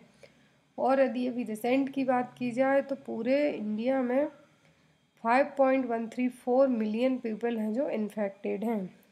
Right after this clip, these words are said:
India second largest, uh, population वाला country है, जहाँ पर एचआईवी AIDS के सबसे ज़्यादा मरीज हैं। First case की बात की जाए, तो उन्नीस सौ इक्यासी में यूएस में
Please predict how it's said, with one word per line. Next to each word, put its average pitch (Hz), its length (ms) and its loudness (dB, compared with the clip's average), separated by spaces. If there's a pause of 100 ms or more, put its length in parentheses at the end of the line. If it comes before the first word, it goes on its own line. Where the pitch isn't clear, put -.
(100)
India 240 400 2
second 254 480 -2
largest, 220 760 -4
uh, 208 260 -6
population 220 640 -6
वाला 208 260 -4
country 202 460 -8
है, 262 260 -2 (760)
जहाँ 208 340 -6
पर 269 200 -2
एचआईवी 220 560 -2
AIDS 214 260 -6
के 277 140 -4
सबसे 262 460 -6
ज़्यादा 220 600 -2 (140)
मरीज 202 340 -6
हैं। 214 120 -4
First 240 380 -4
case 262 260 -2
की 277 140 -6
बात 240 280 -2
की 233 160 -8
जाए, 262 200 2
तो 269 140 -6
उन्नीस 220 360 -4
सौ 233 80 -2
इक्यासी 214 580 -6
में 269 240 0 (680)
यूएस 220 380 -2
में 330 180 0